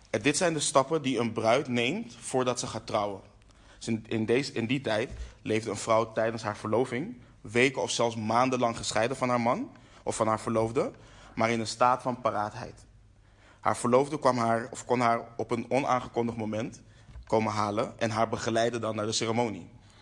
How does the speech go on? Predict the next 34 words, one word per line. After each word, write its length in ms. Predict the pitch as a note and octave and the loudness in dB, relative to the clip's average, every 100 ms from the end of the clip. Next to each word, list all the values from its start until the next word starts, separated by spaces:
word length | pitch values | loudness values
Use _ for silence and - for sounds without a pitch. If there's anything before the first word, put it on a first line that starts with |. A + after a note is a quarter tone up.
| - - - - - - | -14 -14 -14 -20 -20 -2
En 140 | - | 2
Naomi 400 | A#2 A2+ C3+ E3+ | 4 6 4 2
instrueert 480 | C3+ C#3 - B2 B2+ | 0 -2 -2 0 0
Rut 260 | A2 A#2 - - - | 0 -2 -2 -8 -6
om 160 | A#2 | -4
zichzelf 420 | A2+ A2 - B2+ C#3 | -4 -2 2 2 2
te 80 | C3+ | -6
presenteren 680 | B2+ A#2+ G#2+ A#2 A#2+ C3+ | -6 -4 -4 -2 -2 -2
als 160 | - A2 | -4 -6
een 60 | G#2+ | -6
vrouw 580 | - G#2+ G2 B2+ A#3 - - - - - | -6 -2 0 0 -4 -12 -20 -20 -20 -20
die 220 | - G#2+ A#2 | -8 -6 2
paraat 440 | A#2+ A2 A2+ B2+ | 2 4 2 0
stra-, 380 | - A#2+ B2 - | 2 4 2 0
staat 440 | - - A2+ B2 - | -6 0 2 2 -2
voor 160 | A#2+ | -2
haar 140 | A2+ G#2+ | 0 2
bruidegom. 540 | A#2 A#2 A2 F2 F2 - - - - - - - - - - - - - - | 2 2 0 -8 -12 -18 -20 -20 -20 -18 -16 -16 -18 -20 -20 -20 -20 -20 -4
En 140 | B2 | 0
in 60 | B2+ | 2
vers 280 | C3 B2+ - | 2 0 0
twee 560 | - C#3 B2+ D3+ - - | 2 2 2 -2 -12 -10
zegt 260 | - A#2+ - | -4 -2 -2
ze 80 | |
tegen 260 | - A2+ A#2 | -2 0 0
Rut 300 | G#2+ - - - - - - - - | 0 -2 -8 -18 -20 -18 -20 -20 -4
dat 200 | A2 G#2+ | -2 2
Boas 360 | B2 C3+ D#3 D3+ | 6 6 6 2
in 120 | B2 | 0
de 60 | |
nacht 300 | A2+ A2+ C3 | 2 2 2
op 120 | - A2+ | 0 -8
de 100 | G2+ | -2
dorsvloer 580 | A#2 C#3 - D3 F3+ | 0 0 -2 -2 -2